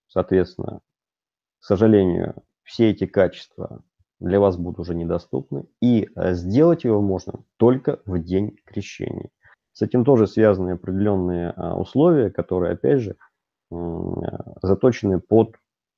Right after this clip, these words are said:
наши астрономические, как бы, каноны. Там просто определённый тип излучения в этот день,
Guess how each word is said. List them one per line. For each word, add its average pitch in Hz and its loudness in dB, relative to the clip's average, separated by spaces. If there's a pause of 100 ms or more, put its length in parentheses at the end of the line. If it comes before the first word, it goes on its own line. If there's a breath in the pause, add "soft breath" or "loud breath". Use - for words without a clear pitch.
(120)
наши 101 0
астрономические, 98 -2
как 90 0
бы, 87 -2
каноны. 120 2
Там 90 -2
просто - -4
определённый 95 0
тип - -8
излучения 101 0 (280 soft breath)
в 95 0
этот 92 2
день, 92 2